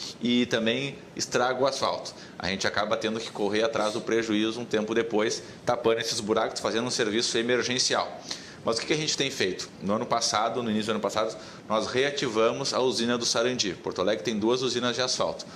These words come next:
Uma no, uma na Restinga, na Zona Sul, e uma na Zona Norte, no Sarandi. Então, nós fizemos, ah, dois contratos,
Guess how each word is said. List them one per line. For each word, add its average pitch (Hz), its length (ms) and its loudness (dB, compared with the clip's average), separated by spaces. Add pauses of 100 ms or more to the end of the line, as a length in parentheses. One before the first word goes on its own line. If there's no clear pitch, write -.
(300)
Uma 104 280 2
no, 98 340 4 (680)
uma 104 140 2
na 101 100 2
Restinga, 131 560 0
na 123 120 0
Zona 104 240 0
Sul, 143 340 0 (340)
e 110 60 0
uma 120 140 2
na 117 180 0 (240)
Zona 113 220 2
Norte, 107 320 2
no 113 80 -2
Sarandi. 117 580 0 (340)
Então, 113 280 0
nós 113 160 0
fizemos, 110 460 0 (220)
ah, 92 400 4
dois 107 220 2
contratos, 107 640 0